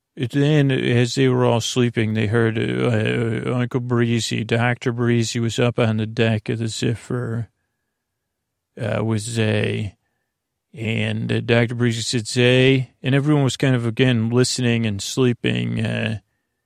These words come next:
"Are you ready?" And Zay said, "For what?" Uh, and Doctor Breezy said, "Well, Dawn's here. Maybe we should start steering the ship in a more, uh, specific direction.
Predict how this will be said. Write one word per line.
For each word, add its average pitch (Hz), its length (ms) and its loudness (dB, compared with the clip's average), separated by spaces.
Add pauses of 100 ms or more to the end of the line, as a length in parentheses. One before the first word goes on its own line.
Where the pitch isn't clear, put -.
(460)
"Are 120 180 2
you 120 120 2
ready?" 123 340 6
And 113 160 -2
Zay 127 260 2
said, 113 300 0
"For 123 200 -6
what?" 127 520 -2
Uh, 117 460 -2 (840)
and 120 140 -6
Doctor 120 260 0
Breezy 120 300 0
said, 123 220 2
"Well, 123 120 0
Dawn's 147 540 2
here. 113 280 -4
Maybe 120 280 0
we 123 100 4
should 120 220 -6
start 123 360 -2
steering 127 460 0
the 117 80 0
ship 120 400 -2
in 120 80 -2
a 117 60 -2
more, 123 580 2
uh, 117 340 -2
specific - 1000 -2
direction. 113 1040 -2